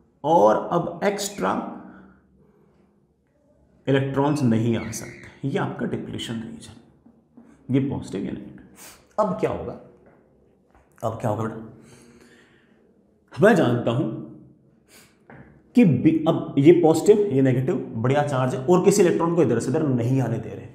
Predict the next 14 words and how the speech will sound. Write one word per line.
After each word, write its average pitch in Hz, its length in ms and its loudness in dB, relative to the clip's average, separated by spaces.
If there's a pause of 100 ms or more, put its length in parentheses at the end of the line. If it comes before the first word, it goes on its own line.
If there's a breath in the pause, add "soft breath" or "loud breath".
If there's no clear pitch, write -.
(160)
ठीक 175 120 -10
है। - 140 -16 (2000 loud breath)
अब 131 140 -8
क्या 143 100 0
होगा, 113 140 0 (960 soft breath)
कि 233 80 4
बीच 156 440 4
में 185 120 4
एक 160 400 0
electron 165 580 2
hole 127 340 2
pair 131 180 4
generate 107 420 -4
हुआ, - 180 -16